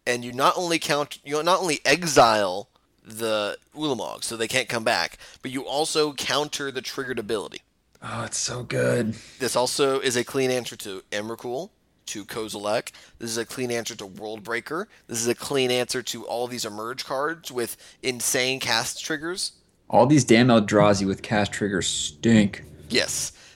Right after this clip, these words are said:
Speaker 2: But they're
Speaker 1: Uh,
Speaker 2: also kinda cool, I'm not
Speaker 1: they're,
Speaker 2: gonna lie.
Speaker 1: <laughs> they're also really sweet. Uh, Summary Dismissal is a card that they, I think they just needed to put into Standard. They couldn't put it at three mana 'cause it's way too good at three mana, but they, but at four mana, it's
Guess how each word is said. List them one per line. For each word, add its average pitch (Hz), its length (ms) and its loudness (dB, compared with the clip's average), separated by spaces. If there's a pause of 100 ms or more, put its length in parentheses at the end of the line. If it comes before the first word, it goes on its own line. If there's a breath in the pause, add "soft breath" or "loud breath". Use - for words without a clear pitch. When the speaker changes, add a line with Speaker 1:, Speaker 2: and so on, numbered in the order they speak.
Speaker 2:
But 127 220 8
they're 123 80 12
Speaker 1:
Uh, - 20 10
Speaker 2:
also 110 200 6
kinda 98 200 2
cool, 87 240 0
I'm 67 120 -2
not 92 120 2
Speaker 1:
they're, 151 120 0
Speaker 2:
gonna 78 160 -2
lie. - 40 0
Speaker 1:
<laughs> - 100 -8
they're 160 200 8
also 160 200 4
really 135 200 4
sweet. 92 260 -6 (340 loud breath)
Uh, 117 380 6
Summary 190 260 2
Dismissal 170 420 0
is 143 80 2
a 143 40 0
card 139 300 0
that 120 100 -8
they, 117 160 2
I 95 80 4
think 135 180 0
they 139 80 4
just 127 200 -2
needed 123 160 -2
to 117 80 -8
put 127 120 -4
into 117 120 -6
Standard. 117 460 -4 (320 loud breath)
They 120 120 4
couldn't 165 300 -2
put 160 160 2
it 151 80 8
at 110 100 0
three 135 220 -4
mana 139 240 4
'cause 120 180 0
it's - 220 -10 (180)
way 120 340 0
too 135 180 -6
good 143 120 -4
at 147 100 -8
three 165 140 -6
mana, 175 340 2 (560 soft breath)
but 127 140 -2
they, 135 160 4
but 139 200 0
at 123 100 -2
four 151 260 -2
mana, 131 280 2
it's - 480 -4